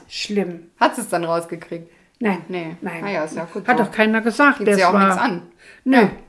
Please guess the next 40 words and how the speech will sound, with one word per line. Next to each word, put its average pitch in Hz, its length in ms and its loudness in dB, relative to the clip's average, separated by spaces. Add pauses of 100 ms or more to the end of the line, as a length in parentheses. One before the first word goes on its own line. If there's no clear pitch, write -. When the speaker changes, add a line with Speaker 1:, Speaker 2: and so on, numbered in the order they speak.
(240)
Speaker 1:
nicht. 220 280 -4 (180)
Sie, 202 160 -4 (200)
sie 226 160 -4
konnte 262 400 4
es - 220 -4
ja 302 120 2
im 233 220 0
Nachhinein 262 760 2
gucken, 190 500 -2
wer 175 140 -4
es - 200 -12
war. 185 280 -8 (580)
Es 208 320 2
wird 220 180 4
ja 294 240 0
aufgenommen. 180 840 -2 (440)
Speaker 2:
Ja, 196 160 -4
jetzt 175 200 -6
im 160 60 -10
Fernsehen 190 400 0
kann 170 160 -6
sie 160 80 -10
es - 80 -18
gucken. 170 300 -8
Speaker 1:
Ja, 285 240 8
im 208 160 2
Fernsehen. 202 560 2
Speaker 2:
Ja, 180 120 0
klar. 208 420 2
Ja, 269 160 6
Speaker 1:
Ja, 240 100 8
Speaker 2:
genau. 233 320 2
Speaker 1:
kann 320 180 2
sie 349 60 -2
es 330 100 -8
ja 339 100 -2
gucken. 311 220 4
Speaker 2:
Ja, 277 140 4
genau. 254 500 0 (120)
Ja. 233 180 -4